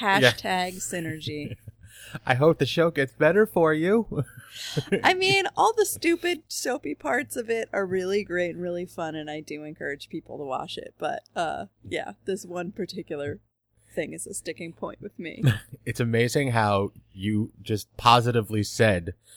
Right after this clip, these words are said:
Speaker 1: the soapy, s-, the soapy parts are, are good. Yeah, I, I, no. I'm sorry, not a big soap fan. Never have been. My grandma, my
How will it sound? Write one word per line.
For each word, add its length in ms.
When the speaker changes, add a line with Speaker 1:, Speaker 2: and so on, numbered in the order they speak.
Speaker 1:
the 200
soapy, 840
s-, 220
the 100
soapy 420
parts 500
are, 320
are 160
good. 380
Yeah, 340
I, 220
I, 260
no. 440
I'm 180
sorry, 280
not 180
a 40
big 180
soap 340
fan. 420
Never 340
have 260
been. 260
My 80
grandma, 680
my 120